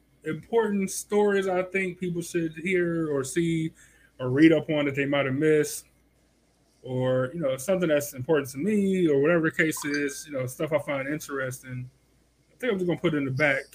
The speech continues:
You know, forty years, that's a, that's a long time. Think about, you know, people we lost like Eazy-E, and that's, and Magic Johnson who survived it.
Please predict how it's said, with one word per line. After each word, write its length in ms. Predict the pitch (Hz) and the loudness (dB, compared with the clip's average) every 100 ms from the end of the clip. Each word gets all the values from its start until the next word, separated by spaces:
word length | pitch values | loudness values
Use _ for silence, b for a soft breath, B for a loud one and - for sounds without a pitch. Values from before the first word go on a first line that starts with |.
| - _ _ _ _ _ _ _ _ _ | -20 _ _ _ _ _ _ _ _ _
You 180 | 262 185 | -4 -2
know, 60 | 160 - | -2 -4
forty 280 | - 214 214 | 0 2 4
years, 320 | 214 214 208 | 4 4 4
that's 160 | 196 190 | 0 0
a, 120 | 170 165 | -2 -2
that's 180 | 175 | -4
a 40 | 175 | 0
long 260 | 175 185 | 0 0
time. 460 | 185 180 180 180 190 _ _ _ _ _ _ _ | -2 -2 -2 -4 -6 _ _ _ _ _ _ _
Think 140 | 170 160 | -4 -2
about, 420 | 151 147 147 143 - | 2 2 2 -2 -8
you 100 | 165 | -8
know, 120 | 131 | -4
people 220 | 165 151 | 0 0
we 80 | 147 | 0
lost 300 | 147 151 156 | 0 0 0
like 200 | 131 127 - | -4 -6 -4
Eazy-E, 600 | 147 151 139 143 151 147 - _ 127 | -4 -4 -4 -2 -2 -2 -6 _ -12
and 100 | 127 | -8
that's, 320 | 131 127 - _ _ _ _ _ _ _ _ _ _ _ _ - | -8 -8 -14 _ _ _ _ _ _ _ _ _ _ _ _ -12
and 160 | 127 | -6
Magic 320 | 127 143 139 131 | -2 -2 -2 -4
Johnson 360 | 143 151 151 | -6 -6 -6
who 80 | 139 | -8
survived 460 | 131 123 139 160 185 | -8 -4 -2 0 -2
it. 160 | 202 | -4